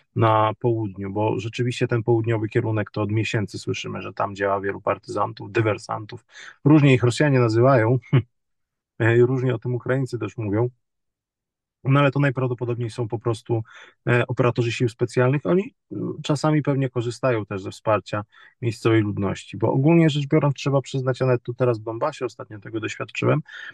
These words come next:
mm, że jest część ludności ukraińskiej w Donbasie, która wspierała bardzo Z S U siły zbrojne Ukrainy. Widzę to tutaj na miejscu. Wbrew tej, mm, wbrew tych wszy-, wbrew tym wszystkim historiom, których, e, które słyszałem i też sam byłem świadkiem, że,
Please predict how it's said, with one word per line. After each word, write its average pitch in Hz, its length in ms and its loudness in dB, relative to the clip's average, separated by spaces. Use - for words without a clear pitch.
mm, 123 380 6
że 131 240 4
jest 196 240 4
część 160 280 2
ludności 139 400 0
ukraińskiej 131 560 -2
w - 20 -6
Donbasie, 127 420 0
która 110 220 -10
wspierała 123 480 2
bardzo 98 360 -6
Z 98 120 -14
S - 80 -14
U 101 160 -6
siły 110 200 -6
zbrojne 98 360 -6
Ukrainy. 95 540 -2
Widzę 117 300 4
to 98 120 -6
tutaj 101 300 -4
na 98 100 0
miejscu. 95 460 -4
Wbrew 123 260 2
tej, 117 420 2
mm, 110 400 -4
wbrew 123 260 0
tych 123 160 -6
wszy-, - 180 -6
wbrew 127 260 -2
tym 127 120 -2
wszystkim - 360 -4
historiom, 127 480 0
których, 127 280 0
e, 123 160 4
które 131 220 0
słyszałem 139 440 0
i 135 40 -2
też 135 180 -8
sam 170 260 2
byłem 117 180 0
świadkiem, 120 520 -8
że, 113 300 -4